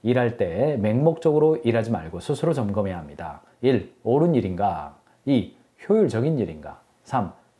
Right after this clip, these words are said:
최선을 다하고 있는가? 세 가지를 질문하면서 일하는 것이죠. 십팔 번, 네, 있는 그대로의 사실로 소통하기. 개떡같이 말하는데 찰떡같이 알아듣는 것은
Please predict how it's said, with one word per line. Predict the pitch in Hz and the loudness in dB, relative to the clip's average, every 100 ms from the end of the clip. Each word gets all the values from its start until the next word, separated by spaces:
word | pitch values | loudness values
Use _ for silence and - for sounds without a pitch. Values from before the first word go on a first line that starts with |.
| _ | _
최선을 | - 143 151 156 | -6 -4 -2 0
다하고 | 104 101 | 0 0
있는가? | 85 73 73 - _ _ _ | -4 -8 -14 -16 _ _ _
세 | - 127 | -2 0
가지를 | 117 123 | 2 0
질문하면서 | 117 101 98 98 87 82 139 156 - _ - | 0 -2 0 -2 -4 -2 -2 -2 -12 _ -14
일하는 | 90 90 92 | -10 -8 -10
것이죠. | - - - 135 180 - _ _ _ _ _ | -12 -12 -6 -4 -6 -12 _ _ _ _ _
십팔 | - 190 | 2 4
번, | 156 180 202 - _ _ | 6 4 0 -10 _ _
네, | - - _ | -16 -16 _
있는 | 175 185 214 208 | 6 8 6 6
그대로의 | 143 147 180 | 6 8 8
사실로 | 196 160 135 143 | 6 2 4 2
소통하기. | - 123 120 95 87 107 92 78 76 _ _ _ _ _ _ _ | 0 -2 -2 -2 -2 0 -2 -6 -14 _ _ _ _ _ _ _
개떡같이 | 165 170 214 196 - - - 185 | 4 4 4 2 0 -14 -4 0
말하는데 | 170 139 139 131 127 151 165 | 4 6 4 4 4 2 2
찰떡같이 | - 180 190 190 165 - 135 | -4 -4 -4 -2 -4 0 2
알아듣는 | 127 123 120 127 147 147 | 2 2 2 0 0 0
것은 | 131 123 175 | 0 0 -2